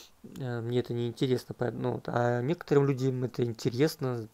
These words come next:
не знаю, что они там записывают. Так, давайте «Боксман». Ну, короче, вот здесь есть, можно записывать запись.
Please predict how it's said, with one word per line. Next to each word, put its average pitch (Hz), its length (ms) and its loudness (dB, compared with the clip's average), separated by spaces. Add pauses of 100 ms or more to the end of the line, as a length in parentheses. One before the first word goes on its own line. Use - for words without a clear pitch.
(360)
не 139 140 -6
знаю, 117 340 -4
что 127 100 -2
они 120 140 -2
там 117 180 -4
записывают. 131 720 -2 (1120)
Так, 117 220 2
давайте 135 420 4
«Боксман». 120 500 4
Ну, 175 80 4
короче, 165 320 4
вот 135 60 4
здесь 170 240 2
есть, 123 480 -4
можно 131 340 0
записывать 120 520 -4
запись. - 380 -8